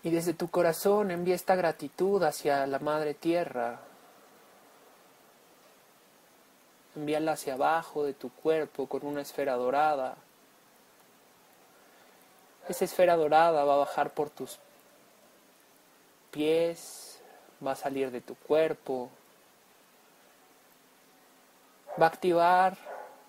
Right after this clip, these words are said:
una esfera de luz a sesenta centímetros de tus pies.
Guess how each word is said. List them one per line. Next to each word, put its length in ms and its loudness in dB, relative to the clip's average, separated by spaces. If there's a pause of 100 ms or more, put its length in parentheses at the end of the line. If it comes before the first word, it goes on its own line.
una 180 -4
esfera 480 0
de 120 -2
luz 580 -4
a 100 -6
sesenta 500 -4
centímetros 960 -6
de 100 -6
tus 240 -12
pies. 760 -2